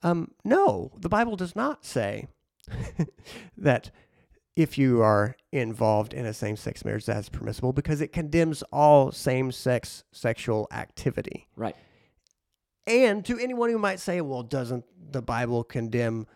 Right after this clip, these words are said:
Speaker 1: lusting in your heart?" Yes.
Speaker 2: Yes.
Speaker 1: So therefore, I repent of that as
Speaker 2: Yep.
Speaker 1: well. The, what, we do not then, that, it is not the Christian practice to, uh,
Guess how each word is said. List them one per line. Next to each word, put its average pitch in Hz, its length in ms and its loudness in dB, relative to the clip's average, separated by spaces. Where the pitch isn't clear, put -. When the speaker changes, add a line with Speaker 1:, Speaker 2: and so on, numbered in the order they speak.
Speaker 1:
lusting 120 440 -2
in 123 80 2
your 135 140 6
heart?" 262 240 0
Yes. 415 520 -4
Speaker 2:
Yes. 131 220 -4
Speaker 1:
So 202 120 6
therefore, 285 580 4
I 233 100 0
repent 392 460 4
of 403 160 8
that - 480 -4
as 254 180 0
Speaker 2:
Yep. 285 80 -4
Speaker 1:
well. 403 340 -2
The, - 200 -4
what, 185 300 2
we 220 240 4
do 226 180 6
not 233 440 4
then, 165 340 4
that, 196 320 0
it 214 100 2
is 208 120 -2
not 254 200 0
the 262 80 8
Christian 180 580 2
practice - 640 0
to, 127 340 2
uh, 113 360 -4